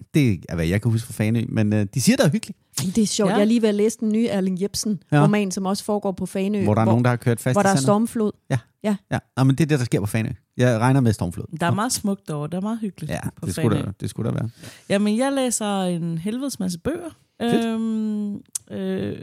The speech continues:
Speaker 3: af ting, jeg, kommende ting, jeg skal, og jeg har også en bogklub. Øh, og så kan man jo ikke vide, fordi jeg er lidt fristet af at tage til Madeira.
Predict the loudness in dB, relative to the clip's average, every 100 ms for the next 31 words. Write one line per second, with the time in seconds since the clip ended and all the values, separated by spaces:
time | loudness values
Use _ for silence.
0 | -12 -8 -6 -6 -6 -6 -6 -2 -2 0
1 | -2 -4 -6 -4 -4 -4 -4 -6 -6 -6
2 | -2 -2 -2 -4 -6 -8 -10 -20 _ _
3 | -2 -2 -2 -4 -4 -12 -4 0 0 0
4 | -2 -8 -20 _ _ -6 -4 -6 -16 -14
5 | -6 -4 -2 -2 0 0 -2 -4 -2 -2
6 | 0 -2 -2 -4 -2 -2 -2 -4 -6 -6
7 | -4 -4 -4 -4 -2 -4 -4 -6 -6 -6
8 | -6 -4 -4 -2 0 -2